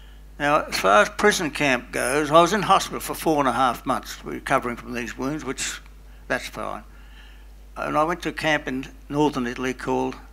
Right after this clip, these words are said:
P G fifty-seven, Group Gnano, just near Trieste. It was an army camp, well run by the Australian New Zealand Army. It was fantastic.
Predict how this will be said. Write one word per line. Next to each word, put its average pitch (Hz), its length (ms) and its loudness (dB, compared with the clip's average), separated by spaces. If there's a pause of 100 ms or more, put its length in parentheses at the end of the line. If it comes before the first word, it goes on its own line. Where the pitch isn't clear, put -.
(760)
P 147 180 0
G 131 200 -6
fifty-seven, 117 800 -6
Group 131 260 -6
Gnano, 120 400 -4
just 151 240 -4
near 131 220 -2
Trieste. 127 680 -4 (500)
It - 300 -20
was 120 120 -10
an 123 80 -6
army 151 360 4
camp, 127 420 -2 (580)
well 156 320 4
run 151 240 4
by 127 220 4
the 117 120 -4
Australian 131 540 -2
New 117 160 -2
Zealand 117 380 -2
Army. 147 460 2 (680)
It 131 100 -12
was 120 140 -8
fantastic. 147 920 -2